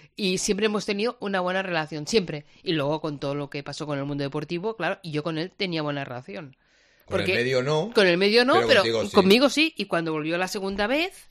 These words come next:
Speaker 1: ah, hubo quien dijo, eh, "¿Qué? Eh, ¿tienes miedo de que venga ahora Clemente estando delante de él?".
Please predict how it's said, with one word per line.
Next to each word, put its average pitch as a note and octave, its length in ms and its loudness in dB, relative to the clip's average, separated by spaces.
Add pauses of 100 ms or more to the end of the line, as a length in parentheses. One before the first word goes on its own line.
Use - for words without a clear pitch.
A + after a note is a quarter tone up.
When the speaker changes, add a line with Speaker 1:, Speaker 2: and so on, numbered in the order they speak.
(440)
Speaker 1:
ah, D#3 140 0
hubo F3 280 4
quien G3 200 -4
dijo, D#3+ 580 -2 (260)
eh, D#3+ 1040 -6 (280)
"¿Qué? A3 520 -2
Eh, D#3+ 500 -4
¿tienes F#3+ 340 -6
miedo A3 220 -6
de A3 100 -4
que F3+ 120 -6
venga E3 480 -4
ahora D#3 240 -6
Clemente F3+ 680 -8
estando D#3+ 340 -4
delante D3 400 -6
de D3 120 -6
él?". A#3+ 120 -18